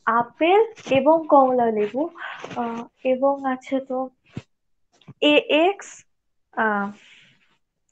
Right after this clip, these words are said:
এ এক্স, আহ, ডট বি এক্স, আহ, তারপরে bracket close,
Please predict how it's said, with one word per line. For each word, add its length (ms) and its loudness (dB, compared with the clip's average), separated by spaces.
এ 360 2
এক্স, 300 -6
আহ, 340 2
ডট 420 4
বি 340 0
এক্স, 260 0
আহ, 420 -6
তারপরে 360 4
bracket 880 0
close, 340 2